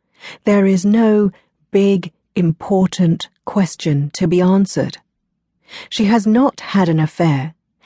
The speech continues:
She is not in trouble with the law or in debt. She does not hate him or dislike him at all.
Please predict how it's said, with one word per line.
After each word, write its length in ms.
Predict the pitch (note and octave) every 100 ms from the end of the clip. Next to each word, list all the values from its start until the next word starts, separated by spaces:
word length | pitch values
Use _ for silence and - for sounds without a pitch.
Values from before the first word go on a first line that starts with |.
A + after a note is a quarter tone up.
| -
She 240 | - G#3 F#3
is 100 | E3
not 320 | F#3 G#3 -
in 200 | G3 E3+
trouble 360 | - D#3+ D#3+ D3+
with 120 | E3
the 80 | E3+
law 480 | F3 E3 E3 F3 -
or 220 | E3 D#3
in 160 | D3+ D3
debt. 480 | D3 E3 - - _ _ _ - - -
She 140 | B3
does 140 | A3
not 280 | A3 A#3+ -
hate 300 | - A3+ G3
him 300 | - F#3 G#3 -
or 180 | A#3+ B3
dislike 600 | F#3 F#3 F#3+ F#3+ C4+ -
him 160 | D#3 D#3
at 140 | D#3+
all. 360 | A#3 C4+ F#3